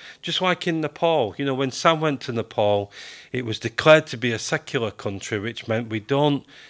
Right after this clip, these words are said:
condone any religion we accept all religions. And in a short period of time, you know, Sam's now in a country where his faith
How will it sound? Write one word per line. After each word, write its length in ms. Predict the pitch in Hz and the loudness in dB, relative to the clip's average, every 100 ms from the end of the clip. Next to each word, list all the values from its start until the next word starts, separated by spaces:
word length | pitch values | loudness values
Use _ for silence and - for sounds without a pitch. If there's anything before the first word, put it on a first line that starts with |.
| - _ | -20 _
condone 640 | - 139 123 120 120 113 123 - | -2 0 2 2 4 2 -2 0
any 460 | 160 170 120 95 _ _ 107 | 2 2 0 -2 _ _ -6
religion 600 | 113 110 107 120 120 117 - - | -4 -2 -4 -4 -4 -6 -14 -8
we 80 | 117 | -6
accept 380 | 123 - 135 - | -4 -2 -2 2
all 140 | 139 | 2
religions. 720 | 127 104 98 - 92 90 - - - - - | 2 -2 -6 -8 -12 -12 -14 -16 -20 -20 -6
And 120 | 117 | -2
in 100 | 127 | 0
a 60 | 123 | 2
short 400 | - 170 175 - | 4 6 6 6
period 300 | 143 127 101 | 4 4 2
of 140 | 95 | -8
time, 440 | - 110 107 120 120 - - - - | -2 0 0 -4 -8 -20 -20 -20 -8
you 60 | 120 | -4
know, 120 | 117 | -2
Sam's 440 | - 147 139 131 | 4 4 4 2
now 180 | 139 135 | 4 6
in 120 | 127 | 4
a 60 | 117 | 0
country 540 | - 139 131 - 107 | -2 -2 -2 -4 -6
where 380 | 95 104 104 101 - - - | -4 -2 -2 -4 -8 -20 -18
his 380 | - 170 165 | 2 4 4
faith 600 | - - 110 104 110 - | 0 2 4 4 0 -6